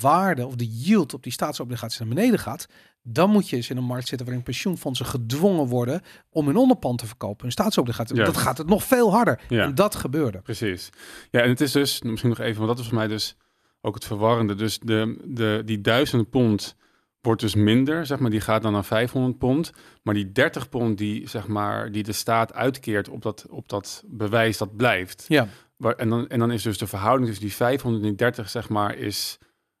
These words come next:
Speaker 2: eh, hoe, zeg maar, de, ehm, is kleiner. Dus het
Speaker 1: Mhm.
Speaker 2: rendement op die, als jij hem dan, dan koopt op de tweedehandse markt voor vijfhonderd pond,
Speaker 1: Mhm.
Speaker 2: is jouw rendement dus heel hoog geworden.
Speaker 1: Ja.
Speaker 2: Want het is nog steeds die dertig euro, maar je hebt hem, of dertig pond, maar je hebt er maar vijfhonderd voor betaald. En dat is,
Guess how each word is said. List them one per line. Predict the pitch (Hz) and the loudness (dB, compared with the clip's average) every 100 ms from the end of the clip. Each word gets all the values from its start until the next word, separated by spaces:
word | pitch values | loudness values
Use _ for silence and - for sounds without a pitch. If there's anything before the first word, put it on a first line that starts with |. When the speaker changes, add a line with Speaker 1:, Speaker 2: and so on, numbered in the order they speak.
| _ | _
Speaker 2:
eh, | - 104 98 101 _ _ - | -4 0 0 -4 _ _ -10
hoe, | 113 110 113 - | -4 -4 -4 -8
zeg | - 107 | -14 -6
maar, | 107 104 | -4 -2
de, | 107 | -4
ehm, | - - 101 101 98 104 | -6 -8 -6 -6 -6 -8
is | - 107 | -8 -8
kleiner. | - 123 127 110 95 147 - | -2 0 2 2 -2 -6 -12
Dus | - 98 | -10 -2
het | |
Speaker 1:
Mhm. | 131 | 2
Speaker 2:
rendement | 123 117 120 151 143 | 4 6 6 4 0
op | 120 | -4
die, | 135 | -4
als | 147 113 | -2 0
jij | 123 | 2
hem | |
dan, | 120 131 123 | 2 0 2
dan | 123 131 | 2 4
koopt | 120 151 - | 4 4 0
op | |
de | 117 | -4
tweedehandse | - 117 113 117 | 0 2 0 0
markt | 113 117 | 0 0
voor | 104 | -4
vijfhonderd | - 107 104 107 107 104 - | 0 0 2 0 0 -2 -6
pond, | - 120 165 - _ - | -2 0 0 -4 _ -4
Speaker 1:
Mhm. | 143 117 | -2 -2
Speaker 2:
is | 104 | 0
jouw | 110 | 2
rendement | 110 120 117 135 131 | 4 4 4 2 0
dus | 113 | -2
heel | 101 113 | 2 4
hoog | 107 123 117 | 4 2 0
geworden. | 92 98 104 - _ | -8 -8 -10 -12 _
Speaker 1:
Ja. | - 135 - - | 0 0 0 -10
Speaker 2:
Want | 113 110 | -10 -8
het | 107 | -6
is | |
nog | 113 | -2
steeds | 120 | -2
die | 110 | 0
dertig | 104 104 101 95 | 0 0 -2 -4
euro, | 123 113 | 2 2
maar | 95 | 2
je | |
hebt | 98 104 | -2 -2
hem, | 104 | -6
of | - 113 | -6 -2
dertig | 101 95 | 0 0
pond, | - 107 | -2 0
maar | |
je | 98 | 0
hebt | 95 | -2
er | |
maar | 101 | -2
vijfhonderd | 95 98 98 95 | 2 0 0 -6
voor | 92 - | -8 -2
betaald. | 101 95 | 0 0
En | 98 | 0
dat | 117 | 0
is, | 131 | 0